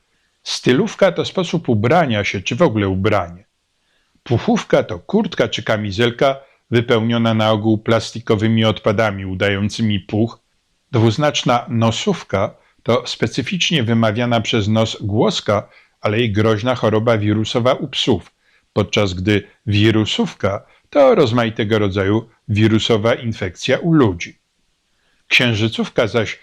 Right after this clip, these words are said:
to nie jest hipotetyczna mieszkanka księżyca, tylko domowej produkcji wódeczność. A mieszkaniówka to nie dawna mieszkanka, tylko gałąź gospodarki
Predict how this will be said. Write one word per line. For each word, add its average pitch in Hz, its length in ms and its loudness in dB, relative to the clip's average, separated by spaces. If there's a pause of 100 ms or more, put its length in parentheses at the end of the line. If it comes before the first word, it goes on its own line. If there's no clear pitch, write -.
(100)
to - 120 -8
nie 247 200 -2
jest 113 160 0
hipotetyczna 117 760 -2
mieszkanka 107 640 -2
księżyca, 107 800 -2 (360)
tylko 113 600 0
domowej 104 640 0
produkcji 98 840 -4
wódeczność. 98 1040 -2 (640)
A 104 400 -2
mieszkaniówka 113 1000 -2 (260)
to - 100 -10
nie 151 260 0
dawna 104 340 -2
mieszkanka, 101 840 -4 (320)
tylko 113 580 0
gałąź 123 540 -2
gospodarki 113 880 -2